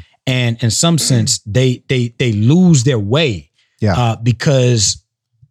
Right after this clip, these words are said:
Speaker 1: the, the kind of battle for, for, for, for a better world, it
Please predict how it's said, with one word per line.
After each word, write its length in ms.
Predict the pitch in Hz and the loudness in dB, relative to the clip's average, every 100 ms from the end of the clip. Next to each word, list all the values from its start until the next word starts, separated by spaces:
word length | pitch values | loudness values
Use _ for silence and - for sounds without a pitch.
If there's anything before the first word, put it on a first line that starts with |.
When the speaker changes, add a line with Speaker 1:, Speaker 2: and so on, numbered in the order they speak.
| - | -16
Speaker 1:
the, 380 | 110 - 131 151 | -12 -4 -2 -2
the 180 | 123 139 | -2 -2
kind 200 | 117 151 | 0 -2
of 140 | 110 95 | -2 -2
battle 500 | 147 202 135 156 - _ _ _ | -2 0 0 -2 -6 _ _ _
for, 240 | - 127 | -4 -4
for, 280 | - 135 117 | -2 -2 -2
for, 280 | - 120 104 | -2 -4 -2
for 180 | - 120 | -2 -2
a 40 | |
better 240 | 104 139 | 0 0
world, 560 | 117 147 190 131 113 123 _ _ _ _ - | 2 2 2 2 0 -2 _ _ _ _ -6
it 220 | 151 | -6